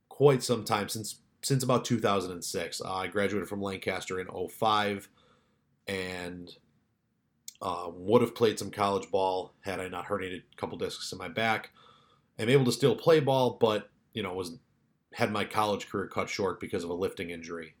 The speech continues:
Again, another topic we can cover. Um, I started coaching at, for, uh,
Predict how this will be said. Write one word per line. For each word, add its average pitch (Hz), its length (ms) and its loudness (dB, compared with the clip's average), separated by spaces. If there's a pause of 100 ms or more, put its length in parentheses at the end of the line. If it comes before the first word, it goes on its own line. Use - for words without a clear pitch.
(120)
Again, 90 320 -4 (340)
another 92 180 -4
topic 135 340 4
we 95 100 -4
can 87 140 -12
cover. 85 340 -6 (720)
Um, 104 460 0 (500)
I 113 60 -2
started 120 380 2
coaching 120 520 0
at, 101 360 -4 (360)
for, 92 380 -2
uh, 87 240 -4